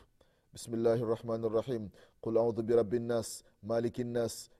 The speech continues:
إله الناس، من شر الوسواس الخناس، الذي يوسوس في صدور الناس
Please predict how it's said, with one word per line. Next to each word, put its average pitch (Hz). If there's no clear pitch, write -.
إله 123
الناس، 123
من 120
شر 151
الوسواس 131
الخناس، 117
الذي 147
يوسوس 147
في 131
صدور 131
الناس 127